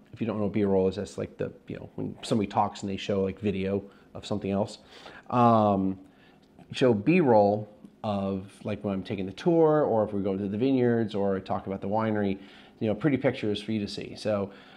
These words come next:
uh, I don't know of anyone doing this in video wine stuff, other than maybe, like, Jordan Winery's podcast. They probably have drone footage. I, I haven't watched their stuff,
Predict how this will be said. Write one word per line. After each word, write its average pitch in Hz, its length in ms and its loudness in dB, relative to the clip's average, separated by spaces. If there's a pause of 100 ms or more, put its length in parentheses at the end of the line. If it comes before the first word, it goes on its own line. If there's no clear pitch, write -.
(200)
uh, 95 560 -4 (360)
I 117 140 2
don't 147 240 6
know 131 80 6
of 117 80 6
anyone 156 720 6 (320)
doing 127 280 6
this 113 420 -2 (1040)
in 107 320 0 (160)
video 117 400 2
wine 101 440 0
stuff, 98 360 -4
other 110 160 4
than 104 120 0
maybe, 101 240 -2
like, 95 220 -10 (720)
Jordan 104 380 2
Winery's 92 420 -4
podcast. 95 640 -8
They 98 80 -8
probably 95 300 -8
have 90 160 -10
drone 90 220 -8
footage. 90 280 -8
I, 101 160 -4
I 113 80 -2
haven't 120 260 2
watched 92 280 -8
their 104 80 -4
stuff, 110 380 0